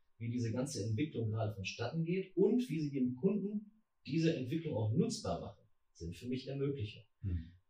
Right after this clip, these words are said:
Speaker 1: Krankenkassen, die nicht nur ein In- und Out-Geschäft machen, bedeutet,
Speaker 2: Ja.
Speaker 1: ich mache ein Jahr am Tag einen Gesundheitstag,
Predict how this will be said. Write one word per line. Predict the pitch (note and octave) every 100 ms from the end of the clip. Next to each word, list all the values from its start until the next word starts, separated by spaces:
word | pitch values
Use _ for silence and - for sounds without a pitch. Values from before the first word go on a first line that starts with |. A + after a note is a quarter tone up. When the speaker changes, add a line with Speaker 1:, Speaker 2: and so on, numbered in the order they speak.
| _
Speaker 1:
Krankenkassen, | - F3+ E3+ E3 A2+ - F2 F2
die | G#2+ A2
nicht | C#3+ D#3
nur | A#2 G#2
ein | -
In- | C#3 B2
und | A#2+
Out-Geschäft | C3+ F3+ - G#2 G2+ -
machen, | F2 - G2
bedeutet, | G#2+ B2+ C3 -
Speaker 2:
Ja. | G#2+
Speaker 1:
ich | -
mache | A2+ -
ein | A#2 A#2+
Jahr | A2+ A2
am | G#2+
Tag | A2 A2 -
einen | G#2
Gesundheitstag, | F#2+ G#2+ A2 - - - F3 G#3+